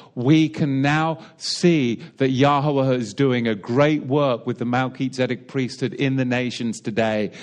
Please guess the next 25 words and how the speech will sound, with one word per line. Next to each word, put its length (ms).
because 300
we 120
have 380
biblical 460
literacy 640
coming 380
back 340
and 180
the 80
anointing 680
of 100
the 100
Holy 400
Spirit 540
upon 580
this 480
particular 720
generation 800
to 100
which 300
you 160
all 180
are 240
a 60
part. 480